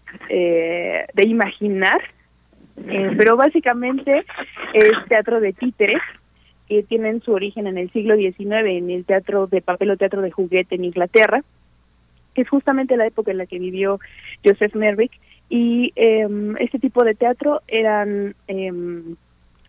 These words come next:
papeles que se vendían afuera de las grandes obras de teatro, eh, y que representaban a las actrices, a los actores, las escenografías, los vestuarios de las obras de Shakespeare, de cuentos,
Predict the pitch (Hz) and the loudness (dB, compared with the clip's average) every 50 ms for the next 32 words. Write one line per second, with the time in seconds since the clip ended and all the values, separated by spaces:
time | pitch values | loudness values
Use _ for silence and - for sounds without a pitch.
0 | _ _ _ - 214 220 - - 277 277 269 254 240 254 254 - - 233 220 - | _ _ _ 2 2 2 4 4 4 4 6 4 4 2 2 0 -2 -2 0 0
1 | 202 190 185 185 190 185 196 208 208 220 214 - - - - - - 202 202 196 | 0 -2 -2 -4 -6 -2 0 0 0 0 -2 -6 -16 -20 -20 -8 -4 -4 -2 0
2 | - 233 233 240 233 220 196 180 175 185 202 208 220 226 233 240 233 240 226 220 | 2 4 4 4 4 2 0 -2 -2 -2 0 2 2 0 0 -4 -4 -2 0 0
3 | 220 214 208 190 185 - 190 190 185 - - 240 - _ _ _ _ _ _ _ | 0 0 -2 -4 -4 -2 -2 -2 -2 -4 -8 -10 -10 _ _ _ _ _ _ _
4 | _ _ _ _ _ - 202 196 202 202 202 - - 233 208 - 220 208 208 190 | _ _ _ _ _ -2 0 2 2 2 0 -2 -4 -4 -2 0 0 0 0 0
5 | 208 208 - 214 214 208 214 220 214 226 240 254 247 240 - 214 - _ - 226 | -2 -4 -4 -4 -2 0 0 0 2 2 2 2 2 0 -2 -6 -8 _ -6 -4
6 | 233 233 233 208 226 226 220 214 202 196 - _ 208 208 208 208 202 196 208 214 | -2 -2 -2 -2 -2 -2 -2 -2 -4 -8 -6 _ 0 0 0 0 0 0 -2 -2
7 | 208 226 220 220 202 202 185 175 175 170 - - 220 220 202 196 190 180 175 165 | -2 -2 -2 -2 -2 -4 -4 -4 -4 -6 -6 -4 -2 0 0 0 -2 -4 -8 -8
8 | - 175 175 - - 247 233 226 220 202 190 185 196 - - - 190 180 190 185 | -8 -8 -8 -2 2 4 6 6 4 4 0 -2 -4 -6 -10 -14 -8 -4 -2 0
9 | 185 190 185 185 180 180 185 - - - _ _ - - 202 196 190 190 190 185 | 0 0 0 0 0 -2 -2 -4 -8 -16 _ _ -4 0 2 4 4 4 4 2
10 | 185 185 190 190 - - 285 294 285 - _ - 220 226 208 202 190 185 - - | 2 0 -2 -4 -4 -2 -4 -4 -4 -6 _ -4 -2 -2 0 -2 -4 -4 -2 0
11 | 226 226 254 262 247 - 226 220 220 226 226 233 | 0 2 2 0 -2 -2 0 0 2 2 0 -2